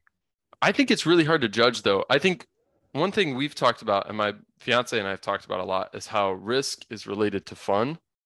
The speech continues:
There's a real thrill that comes with it, and there's a real trust that you acquire in yourself when you take, you know, thoughtful risks. Now, it's hard to judge what's a good risk and what's a bad risk.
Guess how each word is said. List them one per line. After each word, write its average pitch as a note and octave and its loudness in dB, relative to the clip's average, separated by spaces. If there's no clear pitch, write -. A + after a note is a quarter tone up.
There's A2 -4
a A2+ -2
real C3 2
thrill A#2+ -2
that C#3 -4
comes C#3+ -4
with D3+ -6
it, C#3+ -6
and B2+ -2
there's C3 -2
a C#3 -4
real D3 0
trust - -4
that - -6
you G#2 -6
acquire F#2+ 2
in G2+ -6
yourself F#2 -2
when F#2+ -6
you F#2+ -8
take, - -6
you G#2 -2
know, F#2+ -6
thoughtful A2+ 4
risks. - 0
Now, A#2+ 2
it's A2+ -4
hard C#3 2
to B2 -2
judge G#2 -2
what's - -6
a A2 -6
good G2+ 0
risk G2 -2
and F#2 -4
what's F2+ -10
a - -20
bad - -4
risk. - -8